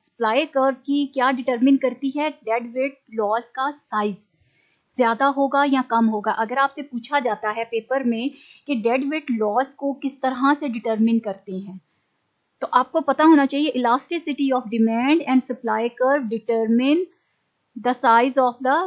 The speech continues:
deadweight loss। ठीक है बच्चों, Understand है? अब हम बात करेंगे कि जब डेडवेट loss जो है उसका क्या effect होता है tax revenue पे as the tax vary।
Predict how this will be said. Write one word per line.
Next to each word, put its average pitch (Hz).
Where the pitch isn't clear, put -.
deadweight 233
loss। 214
ठीक 285
है 427
बच्चों, 294
Understand 320
है? 320
अब 349
हम 403
बात 269
करेंगे 302
कि 370
जब 320
डेडवेट 294
loss 233
जो 269
है 180
उसका 370
क्या 320
effect 277
होता 262
है 277
tax 277
revenue 247
पे 294
as 269
the 302
tax 240
vary। 196